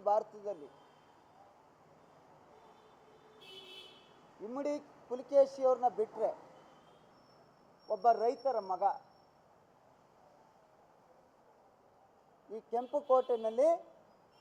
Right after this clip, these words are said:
ಒಂದು ಕಪ್ಪು ಚುಕ್ಕಿ ಇಲ್ಲದೆ ಬಾವುಟವನ್ನು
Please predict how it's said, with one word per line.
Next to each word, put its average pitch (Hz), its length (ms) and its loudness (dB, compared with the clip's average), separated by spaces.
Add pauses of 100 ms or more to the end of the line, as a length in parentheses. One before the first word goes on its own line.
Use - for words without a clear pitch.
(1200)
ಒಂದು 240 200 -4 (120)
ಕಪ್ಪು 277 260 2 (100)
ಚುಕ್ಕಿ 269 320 -12
ಇಲ್ಲದೆ 254 260 2 (2500)
ಬಾವುಟವನ್ನು 247 600 4